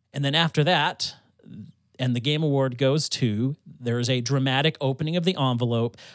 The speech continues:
The winner is announced, full fanfare music playing. The winner comes up to the stage, physically accepts the award, and gives a quick thirty-second speech. That is what I'm considering a full award.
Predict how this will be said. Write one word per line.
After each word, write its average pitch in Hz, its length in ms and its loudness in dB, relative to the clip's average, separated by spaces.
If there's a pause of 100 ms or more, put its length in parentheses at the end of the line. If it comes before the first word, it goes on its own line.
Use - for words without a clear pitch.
The 117 100 -2
winner 175 320 0
is 196 160 0
announced, 139 560 0 (120)
full 208 360 0
fanfare 180 560 0
music 131 340 -2
playing. 196 640 -2 (300)
The 127 140 -8
winner 165 320 -2
comes 120 360 -2
up 180 200 2
to 170 80 -2
the 165 60 -2
stage, 120 680 -4
physically 160 840 -2 (140)
accepts 143 420 0
the 151 120 -2
award, 120 540 0 (440)
and 160 540 2 (1080)
gives 123 280 -2
a 117 40 -6
quick - 300 -6
thirty-second 95 580 -8
speech. - 400 -12 (540)
That 156 380 2
is 156 160 -2
what 156 80 2
I'm 147 120 0
considering 135 460 0
a 113 120 -2
full 320 460 0
award. 113 560 -6